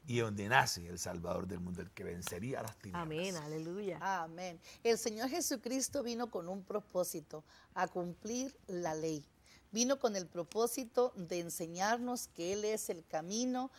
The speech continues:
Speaker 3: la verdad y la vida, y que nadie puede ir al Padre si no es por Él. Jesús es el regalo perfecto.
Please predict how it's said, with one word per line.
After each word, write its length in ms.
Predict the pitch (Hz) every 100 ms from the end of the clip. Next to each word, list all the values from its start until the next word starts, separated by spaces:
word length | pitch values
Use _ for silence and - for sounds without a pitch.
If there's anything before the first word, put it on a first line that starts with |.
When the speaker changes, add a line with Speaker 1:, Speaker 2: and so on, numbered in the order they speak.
| - -
Speaker 3:
la 260 | 180 180 165
verdad 580 | 160 156 175 202 240 240 - -
y 120 | 247
la 120 | 233
vida, 300 | 220 269 214 - - -
y 160 | - 220
que 160 | - 196
nadie 440 | 196 247 262 277
puede 340 | - 233 226
ir 160 | 226 214
al 140 | 190
Padre 500 | 175 - 226 247 262 -
si 280 | - 190
no 220 | 180 180 185
es 160 | 180
por 220 | - 165
Él. 160 | 156 147 - - - -
Jesús 460 | 214 - 311 330 320
es 160 | -
el 140 | 277 240
regalo 480 | 190 180 196 226
perfecto. 800 | 220 170 156 - 165 156 - 147